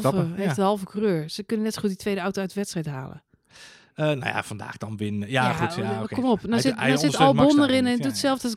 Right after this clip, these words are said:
Speaker 2: als Gasly. Hij wordt vijfde, zesde. Ja,
Speaker 1: Ja.
Speaker 2: prima, maar wat heb je eraan?
Speaker 1: Ja. Hij eindigt nog steeds op, op ruim achter Max Verstappen inderdaad, ja. Ja, klopt.
Speaker 2: Goed. Ik, eh, nee. Eh, laat ik even doorgaan naar iets positiefs. Eh, McLaren.
Speaker 1: Ja, want de vlag ging uit.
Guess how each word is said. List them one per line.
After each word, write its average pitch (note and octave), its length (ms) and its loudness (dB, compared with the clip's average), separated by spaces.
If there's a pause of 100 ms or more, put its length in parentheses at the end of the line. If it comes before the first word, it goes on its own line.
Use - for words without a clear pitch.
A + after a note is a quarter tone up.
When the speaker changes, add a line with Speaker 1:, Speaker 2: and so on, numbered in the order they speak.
Speaker 2:
als C#4 80 4
Gasly. A#3 220 2
Hij G#3+ 120 2
wordt B3+ 160 -2
vijfde, C4 300 -2
zesde. B3 360 -2
Ja, D3+ 120 -6
Speaker 1:
Ja. A3 140 0
Speaker 2:
prima, C4 460 4
maar C4 160 0
wat C4 120 -4
heb D#4 160 -2
je C4 120 -6
eraan? D#3 280 0
Speaker 1:
Ja. E3 160 -2 (720)
Hij C3 120 -8
eindigt B2 220 -8
nog A2+ 80 -4
steeds A2+ 220 -4
op, F#2 100 -12
op G#2 120 -16
ruim A2 260 -2
achter G#2 220 -12
Max G2 140 -12
Verstappen G2 240 -14
inderdaad, - 260 -18
ja. G#2+ 120 -20 (160)
Ja, D3 60 -2 (120)
klopt. B2 240 -8 (340)
Speaker 2:
Goed. - 280 -10 (500)
Ik, F#3 140 -4 (120)
eh, E3 80 -8 (320)
nee. - 120 -20 (420)
Eh, D4+ 180 6
laat F4 180 4
ik F4+ 60 6
even D4+ 160 -4
doorgaan D4 260 -2
naar A#3 120 -2
iets A#3 140 -8
positiefs. - 580 -2
Eh, - 160 -6 (640)
McLaren. A3+ 640 -2
Speaker 1:
Ja, G#3 240 -4
want F#3+ 240 -4
de B2+ 80 0
vlag E3 200 0
ging C3+ 180 -2
uit. E3 180 -2